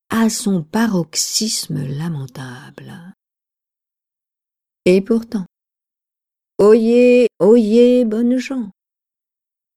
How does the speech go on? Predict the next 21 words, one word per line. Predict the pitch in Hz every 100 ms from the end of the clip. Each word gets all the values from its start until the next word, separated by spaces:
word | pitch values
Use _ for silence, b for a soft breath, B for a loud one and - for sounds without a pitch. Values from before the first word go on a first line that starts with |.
| _ _ _ _ _
Si | - -
nous | 294 294 285
avions | 262 247 214
un | 175 175
orgue | 226 254 196 180
de | 156
barbarie | 156 143 165 214 330
à | 202
notre | 151 151 147
disposition, | 151 - 247 285 - 240 170 185 - _ _ _ _ _
nous | 277
le | 294
mettrions | 302 302 - 311 311 311
volontiers | 220 247 277 294 285 302 285 196
à | 175
contribution | 175 165 165 170 165 - 165 143 - - _ _ _
pour | 165
jeter | 170 165 196 196 196
une | 196 196 196
couleur | 196 190 190 196
sinistre | - 190 190 196 - - -